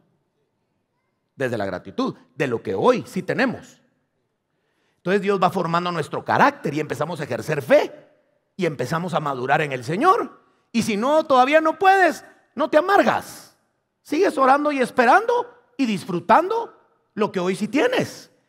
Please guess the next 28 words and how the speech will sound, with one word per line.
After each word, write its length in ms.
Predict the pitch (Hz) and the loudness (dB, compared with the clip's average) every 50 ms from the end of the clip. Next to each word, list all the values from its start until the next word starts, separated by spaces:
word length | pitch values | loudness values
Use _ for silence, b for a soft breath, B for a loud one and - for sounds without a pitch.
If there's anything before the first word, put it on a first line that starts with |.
| _ _ _ _ _ _ _ _ | _ _ _ _ _ _ _ _
Siempre 680 | - - - - 254 294 320 339 349 359 349 339 320 311 | -14 -12 -4 -2 2 2 2 2 2 0 2 4 4 4
que 140 | 311 277 254 | 4 0 -4
te 160 | - - 190 | -2 -6 -6
enfoques 840 | 175 160 151 135 - - 214 240 233 175 - 160 123 90 82 - - - | -6 -6 -10 -12 -6 0 2 2 2 0 -4 -8 -10 -10 -10 -14 -8 -4
en 240 | 214 220 208 202 | -4 -4 -2 -2
lo 180 | 202 196 190 - | -4 -6 -4 -2
que 260 | - 185 175 - - | -4 -4 -4 -4 -4
crees 600 | - 226 247 247 233 202 165 147 131 - - - | 0 2 4 4 4 4 2 0 0 -4 -8 -8
que 160 | - - 185 | -4 -4 -4
te 160 | 175 - 170 147 | -2 -2 -4 0
falta, 600 | - - 269 339 370 370 - 381 359 359 - B B B B B B B B _ | 2 2 2 2 2 2 4 4 4 2 0 B B B B B B B B _
encontrarás, 1500 | 220 233 214 208 202 202 - 226 214 196 196 190 - 208 196 190 196 214 247 285 311 - - - - - - - - _ _ | -4 -2 -2 -4 -8 -4 -2 -2 -2 -2 -4 -2 2 4 6 6 6 6 6 4 4 2 -2 -6 -12 -18 -18 -20 -20 _ _
oiga 500 | - 202 240 277 294 277 269 254 277 302 | -2 0 0 2 4 4 6 6 6 6
esto, 400 | 294 254 190 - - 185 165 170 - | 4 2 0 -6 -6 -6 -6 -6 -6
una 300 | 247 254 262 254 233 233 | -6 -2 0 0 0 2
causa 360 | - 254 262 262 - 262 - | 0 0 0 0 0 -2 0
para 200 | - 214 180 170 | 2 2 2 2
no 120 | 170 185 202 | 0 -2 -4
estar 260 | 202 - - 220 208 | -4 0 0 2 2
agradecido. 880 | 214 208 208 180 165 143 135 123 - - 196 185 165 160 104 80 71 - _ _ _ _ _ _ _ _ _ _ _ _ _ _ _ _ _ _ _ _ _ _ _ _ _ _ _ _ _ _ _ _ _ _ | 4 2 2 2 2 0 -2 -4 -4 -4 -2 -2 -2 -2 -4 -4 -8 -12 _ _ _ _ _ _ _ _ _ _ _ _ _ _ _ _ _ _ _ _ _ _ _ _ _ _ _ _ _ _ _ _ _ _
No 260 | - 170 233 294 302 | -4 0 0 0 2
te 100 | 311 320 | 2 2
enfoques 540 | 302 277 - - 311 311 311 330 311 262 - | 2 2 4 4 4 4 6 4 2 2 2
en 140 | 247 214 208 | 0 -2 -2
lo 160 | 196 185 - | -4 -6 -4
que 120 | 190 170 | -6 -8
te 180 | - - 160 139 | -6 -6 -6 -6
falta, 800 | - - 233 262 349 370 339 - - 151 90 69 - - - | 0 2 4 4 4 2 0 -2 -4 -4 -4 -4 -10 -16 -20